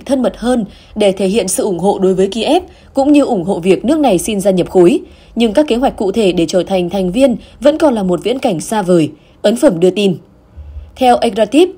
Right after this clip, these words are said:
các nhà ngoại giao từ các nước nato thừa nhận khả năng Kiev nhanh chóng gia nhập liên minh là không có, bởi điều này liên quan đến nhiều vấn đề cần giải quyết trước khi gia nhập, và điều quan trọng là việc kết nạp Ukraine phải đạt được sự đồng thuận của tất cả các quốc gia trong khối.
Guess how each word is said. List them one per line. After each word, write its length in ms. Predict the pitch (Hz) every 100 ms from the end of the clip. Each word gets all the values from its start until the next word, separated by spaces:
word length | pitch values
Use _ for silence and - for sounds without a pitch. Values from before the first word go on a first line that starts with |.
| _ -
các 120 | 349
nhà 140 | 311 220
ngoại 220 | 202 175
giao 240 | 254 240
từ 100 | 233
các 180 | 185 214
nước 160 | 302 247
nato 340 | 220 196 196 190 185
thừa 140 | 214
nhận 260 | 196 214 190 - -
khả 160 | - 190
năng 180 | 226
Kiev 340 | 240 233 285 262
nhanh 200 | 220 196
chóng 220 | 196 196
gia 120 | 269
nhập 160 | 226 180
liên 200 | 185 190
minh 200 | 196 185
là 60 | 156
không 200 | 175 190
có, 300 | 190 175 320 - - -
bởi 120 | 208 202
điều 160 | 208
này 220 | 208 202
liên 180 | 202 285
quan 200 | 269 262
đến 160 | 208 277
nhiều 140 | 254
vấn 160 | 180 240
đề 200 | 233 175
cần 240 | 196 175
giải 220 | 151 185 151
quyết 180 | 269 359 - -
trước 180 | - 330
khi 160 | 247
gia 140 | 208 202
nhập, 220 | 185 156 - - -
và 200 | 214 240
điều 240 | 220 233 226
quan 220 | 311 285
trọng 220 | 285 190
là 100 | 175
việc 180 | 160 170
kết 80 | 285
nạp 280 | 247 185
Ukraine 540 | 240 240 202 202 208 190 - -
phải 200 | - 214
đạt 180 | 185 185
được 140 | 180
sự 160 | - -
đồng 240 | 202 185
thuận 200 | 185 214
của 140 | 185 165
tất 200 | 294 302
cả 200 | 247 202
các 120 | 226 220
quốc 160 | 277
gia 220 | - 190
trong 200 | 165 190
khối. 320 | 165 175 175